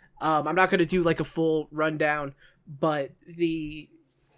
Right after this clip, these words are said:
I'm very curious to see what they do. It doesn't look like there's gonna be much of a Dirty Dom follow-up from losing the North American Championship, which I'm a little bummed about, but at the same time, I kinda get it.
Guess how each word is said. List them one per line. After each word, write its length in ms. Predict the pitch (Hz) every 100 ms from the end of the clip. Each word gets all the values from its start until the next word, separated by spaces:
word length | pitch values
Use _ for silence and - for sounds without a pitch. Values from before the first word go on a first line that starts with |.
| _ -
I'm 160 | 175 165
very 280 | 185 190
curious 420 | 175 185 175 165 -
to 100 | 165
see 240 | - 190
what 200 | 170 165
they 120 | 175 160
do. 460 | 160 160 151 143 - _ _ - -
It 80 | 170
doesn't 280 | 190 202 165
look 140 | 196
like 140 | 196
there's 180 | 180 165
gonna 160 | 175 170
be 140 | 170
much 240 | 165 165 180
of 80 |
a 80 | 156
Dirty 260 | 143 156 160
Dom 340 | 151 151 160
follow-up 600 | 151 175 165 165 165 165 - -
from 320 | - 170 156
losing 280 | 160 151 151
the 60 |
North 220 | 151 147 143
American 340 | 135 143 160
Championship, 680 | - 165 180 170 196 190 - _ - -
which 240 | - 160 147
I'm 140 | 143
a 40 | 139
little 200 | 156 156
bummed 240 | 160 165
about, 400 | 160 160 160 -
but 200 | 151 147
at 120 | 135
the 80 | 139
same 180 | 160 143
time, 220 | 147 143
I 40 |
kinda 220 | 143 147 139
get 200 | 143 143
it. 180 | 139